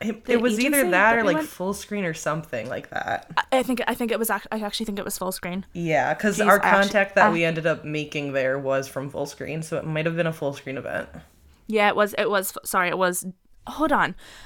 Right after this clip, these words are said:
Speaker 2: I don't wanna get it wrong 'cause it is in, it doesn't matter anyways, it is on my YouTube channel in one of the VidCon vlogs from the first, it was my second vlog, I think.
Speaker 1: One
Speaker 2: Um,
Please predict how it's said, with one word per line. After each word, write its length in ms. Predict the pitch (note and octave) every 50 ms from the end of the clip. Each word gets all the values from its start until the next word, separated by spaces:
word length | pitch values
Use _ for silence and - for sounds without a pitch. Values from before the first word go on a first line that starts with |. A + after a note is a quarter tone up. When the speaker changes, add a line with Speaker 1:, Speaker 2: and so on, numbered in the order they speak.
| - -
Speaker 2:
I 100 | - C4
don't 80 | C#4+
wanna 140 | D4+ D#4 D#4
get 120 | C4+ D4+ C#4
it 80 | -
wrong 300 | G#3+ G#3 G3 G3 A3 A#3
'cause 180 | A3+ A#3+ A3+ A3+
it 80 | A3
is 240 | - - G#3+ G#3 G#3
in, 240 | A3+ A3 G#3+ G#3+ G#3 - _ _ -
it 280 | A3 G3+ - A#3 A#3 G#3
doesn't 180 | - B3+ A3 A3
matter 200 | G3 F3 F#3 G3+
anyways, 360 | F#3+ F#3 G3 G3+ A3 A3+ G#3+
it 100 | G#3 -
is 180 | - G#3 G3
on 180 | G#3 G3+ G3 F#3+
my 180 | G3 F#3 E3+ F3
YouTube 360 | F3 E3+ F3+ F#3 - - F3+
channel 320 | - G#3 F3+ - G3 G3
in 140 | F#3+ F#3+ F#3+
one 120 | F3+ F3+
of 80 | F3+ F3
the 60 | F#3
VidCon 400 | F#3 F3+ F3 - - G#3 G3+ G#3
vlogs 420 | G3+ G#3 G#3 G#3+ A3+ A3 - - -
from 140 | - G3
the 80 | F#3+ G3
first, 460 | - - G3 G3+ - - - - - - _ _ _ - - - - -
it 60 | -
was 140 | G#3 G#3 -
my 80 | G#3+ G3+
second 340 | - - A3 A3 - A#3
vlog, 260 | A3 G#3+ G#3 G#3 G#3+ -
I 60 | A3+
think. 320 | - A3+ A3+ A3+ - - - _ _ _ - - - - - -
Speaker 1:
One 240 | F#3 D#3+ F#3+ F3+ D#3
Speaker 2:
Um, 100 | C#3+